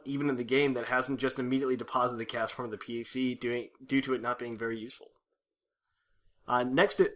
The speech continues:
next is ability, Honey Gather. So Combee or Teddiursa's hidden ability pretty much gives you the chance to obtain honey whenever you, which you use to slather a tree, and then wait for some time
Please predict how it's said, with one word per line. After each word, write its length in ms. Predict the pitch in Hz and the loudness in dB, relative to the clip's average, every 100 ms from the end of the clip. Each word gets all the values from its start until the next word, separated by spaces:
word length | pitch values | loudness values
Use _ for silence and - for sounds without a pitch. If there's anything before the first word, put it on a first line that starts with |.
| - | 0
next 300 | 180 196 175 | 2 2 0
is 120 | 143 | 0
ability, 500 | 123 131 127 135 131 | 2 4 4 2 0
Honey 300 | - - 143 | -6 -2 0
Gather. 440 | 113 101 95 92 95 - - _ _ _ - | 0 -2 -4 -6 -10 -14 -20 _ _ _ -2
So 200 | 170 160 | 2 4
Combee 400 | 214 220 220 208 | 6 6 6 6
or 100 | 170 | 4
Teddiursa's 680 | - 180 170 156 147 139 | 4 4 4 2 -2 -4
hidden 240 | - 147 147 | -2 0 2
ability 460 | 120 120 113 113 - - - | 2 0 0 -4 -12 -20 0
pretty 180 | 185 190 | 4 6
much 200 | 180 - | 4 4
gives 180 | 165 | 4
you 60 | 156 | 6
the 100 | 151 | 4
chance 280 | 147 131 127 | 4 0 0
to 80 | 131 | 0
obtain 280 | 120 135 117 | 0 -2 0
honey 280 | 151 147 | 2 2
whenever 340 | 139 131 131 123 | 2 2 0 0
you, 160 | 127 127 _ - | -2 -4 _ -4
which 180 | 139 135 | 0 2
you 80 | 131 | 4
use 140 | 131 | 4
to 60 | 120 | 0
slather 360 | - 123 120 | 0 0 0
a 60 | 107 | -4
tree, 380 | - 151 143 - _ - - - | -2 0 0 -4 _ -20 -20 -8
and 120 | 135 | 0
then 160 | 147 156 | 2 4
wait 180 | 143 143 | 4 2
for 120 | 147 | 0
some 160 | 147 135 | -2 0
time 400 | 127 113 117 | 0 0 -2